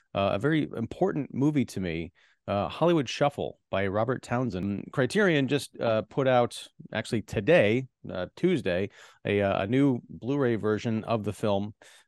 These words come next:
um, with a bunch of extra things on it. And, um,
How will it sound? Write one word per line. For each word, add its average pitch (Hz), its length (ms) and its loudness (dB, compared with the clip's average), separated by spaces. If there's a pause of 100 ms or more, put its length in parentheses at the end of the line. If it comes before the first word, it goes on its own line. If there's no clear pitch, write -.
um, 95 260 -2
with 104 160 -4
a - 20 -6
bunch 117 240 0
of 104 180 -2
extra 117 280 -2
things 113 340 -2
on 113 160 2
it. 120 180 -4
And, 95 220 -4 (360)
um, 98 340 0